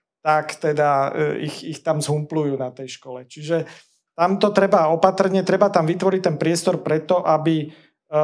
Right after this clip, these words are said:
tam mohli vznikať nejaké školy nejakého experimentálneho charakteru, aby nové veci sa tam, e, dali zavádzať, ale úplne tak, že decentralizovať, že kde to bude zlé, tak tam to potom padne, to... Až, až tak sa to nedá,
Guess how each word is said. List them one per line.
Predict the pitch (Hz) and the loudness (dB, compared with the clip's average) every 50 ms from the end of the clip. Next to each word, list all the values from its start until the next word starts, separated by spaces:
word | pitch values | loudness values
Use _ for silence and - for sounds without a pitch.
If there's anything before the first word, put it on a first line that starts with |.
| 151 151 147 | 2 0 2
tam | 147 156 151 151 156 | 0 0 0 0 0
mohli | 156 170 175 170 175 165 | 2 2 2 2 2 0
vznikať | 160 175 170 170 165 156 | 0 0 2 0 0 2
nejaké | 156 156 156 - 147 131 131 - | 0 -2 0 0 -2 -2 -2 -6
školy | - - - 160 165 165 156 - 82 82 - - 131 | -8 -10 -4 -2 -2 -2 -2 -4 -8 -10 -14 -16 -12
nejakého | 147 143 131 - 139 127 139 | -10 -10 -10 -8 -8 -6 -6
experimentálneho | 165 170 - - - 196 185 175 170 165 160 165 156 151 151 156 151 151 151 | -6 -6 -6 -4 -2 -2 0 0 -2 0 0 0 0 0 0 -2 -2 -4 -4
charakteru, | 151 156 151 151 143 143 - 156 143 143 139 - - _ _ _ _ | -4 -2 -2 -2 -4 -6 -8 -8 -8 -8 -8 -10 -18 _ _ _ _
aby | _ 165 180 165 190 190 170 | _ 0 2 2 2 2 2
nové | 175 175 180 175 165 | 2 4 2 2 2
veci | 165 165 165 - | 2 0 0 0
sa | 165 - - 165 | 2 2 0 2
tam, | - 170 160 151 | 2 2 0 2
e, | 147 - - 151 147 139 143 139 139 139 | -2 -2 0 0 0 2 0 0 -2 0
dali | 135 160 160 160 165 | 0 2 2 2 2
zavádzať, | 156 147 135 143 151 151 156 151 170 170 170 165 - | 0 0 0 2 2 0 2 2 2 0 0 0 0
ale | 151 147 151 | 0 0 2
úplne | - 165 165 - 170 165 160 151 | 0 -2 0 0 0 0 2 2
tak, | 156 151 147 | 2 0 2
že | - 151 135 | -2 -2 -2
decentralizovať, | 139 147 147 - 160 151 143 151 151 151 156 156 147 151 147 151 143 135 | -2 -2 0 -2 -2 0 0 0 0 0 0 -2 -2 0 0 0 -2 -2
že | 139 139 139 | -6 -10 -10
kde | - 147 147 | -12 -16 -6
to | - 156 156 | -4 -4 -4
bude | 143 156 143 147 147 | -4 -8 -8 -8 -8
zlé, | 127 135 135 139 147 | -6 -6 -6 -6 -6
tak | 139 135 127 - _ _ _ _ _ _ _ _ _ _ | -6 -10 -12 -12 _ _ _ _ _ _ _ _ _ _
tam | _ - 143 143 143 | _ -10 -10 -8 -6
to | - 156 | -8 -8
potom | 139 151 147 - 151 151 143 135 127 - - _ _ | -8 -8 -10 -8 -8 -8 -10 -12 -16 -20 -20 _ _
padne, | - 139 139 143 151 147 139 143 | -8 -8 -8 -8 -8 -12 -12 -12
to... | - 139 135 135 - - - - _ _ _ _ _ _ _ _ _ _ _ _ _ _ - | -12 -12 -12 -12 -12 -16 -20 -20 _ _ _ _ _ _ _ _ _ _ _ _ _ _ -2
Až, | 185 175 175 - - | 0 0 0 0 0
až | - 190 185 - | 0 0 2 0
tak | - 185 185 - | -2 -2 0 -2
sa | 190 | -2
to | 180 180 165 | 0 0 2
nedá, | 160 170 180 190 170 | 2 4 2 2 2